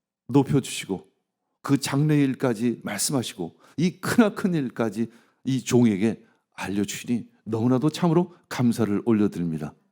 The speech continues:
그러면서 개역개정판에 보면 "그런즉" 하면서 시작합니다. "그런즉 내가 하나님을 찬양합니다." 이런 것과 같습니다. 칠 장 이십이 절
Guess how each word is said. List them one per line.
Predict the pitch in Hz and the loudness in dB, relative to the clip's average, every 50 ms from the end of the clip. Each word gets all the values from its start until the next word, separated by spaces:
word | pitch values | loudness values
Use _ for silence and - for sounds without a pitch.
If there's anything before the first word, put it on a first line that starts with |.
| _ _ _ _ _ _ _ _ _ _ _ _ _ _ | _ _ _ _ _ _ _ _ _ _ _ _ _ _
그러면서 | - 143 135 131 143 147 135 - _ _ _ - | 0 0 2 2 2 0 0 -4 _ _ _ 0
개역개정판에 | - 147 147 120 131 147 135 135 135 120 - - 123 117 113 110 | 2 2 2 4 2 2 2 2 0 0 -2 -2 0 0 2 2
보면 | 98 104 113 123 107 98 - _ | 2 2 2 2 0 -2 -6 _
"그런즉" | - - 120 117 117 113 - 123 - - - - | -2 0 2 2 2 2 0 -2 -4 -6 -2 0
하면서 | 127 120 110 98 | 2 2 2 0
시작합니다. | - - - 95 - 92 80 - - _ _ _ | -2 -6 -10 -10 -10 -12 -14 -14 -18 _ _ _
"그런즉 | - - 160 156 160 160 185 180 - - _ _ _ _ _ _ _ _ _ _ | 0 2 4 4 4 2 0 -2 -4 -4 _ _ _ _ _ _ _ _ _ _
내가 | - - - - | -6 -6 -6 -4
하나님을 | - 117 98 98 104 101 101 - _ | -4 -4 -2 -2 -2 -4 -4 -4 _
찬양합니다." | - - 175 165 151 123 107 92 82 82 80 82 78 - _ _ _ _ _ | -4 -4 -2 -2 -2 -4 -4 -6 -8 -8 -12 -12 -14 -16 _ _ _ _ _
이런 | - 127 131 131 123 | -4 -2 -2 -2 -2
것과 | 113 117 - - 131 127 - _ _ | -4 -4 -4 -4 -6 -8 -8 _ _
같습니다. | - - 123 - - 107 90 - | -8 -6 -6 -6 -6 -6 -6 -6
칠 | - 175 | -8 -4
장 | - 156 151 123 | -4 -2 -2 -2
이십이 | 123 147 139 123 147 135 | -2 -2 -2 0 0 0
절 | 113 117 120 135 - - | 2 2 2 2 0 -4